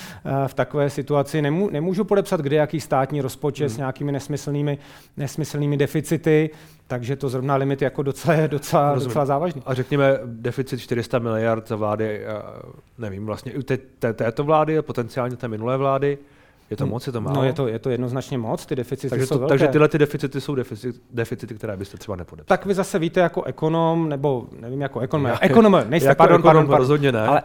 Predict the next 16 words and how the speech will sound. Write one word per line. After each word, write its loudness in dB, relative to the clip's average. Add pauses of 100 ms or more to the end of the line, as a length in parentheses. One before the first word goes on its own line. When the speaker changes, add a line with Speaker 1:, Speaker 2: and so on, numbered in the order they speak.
Speaker 1:
každý 2
Speaker 2:
Byť 6
Speaker 1:
ekonom 2
Speaker 2:
jsem 4
Speaker 1:
vám 0
Speaker 2:
strávil 2
Speaker 1:
řekne, 2
že 0
Speaker 2:
dva -4
Speaker 1:
existuje -2
Speaker 2:
semestry 2
na -4
V -8
Š -12
E, -8
ale -10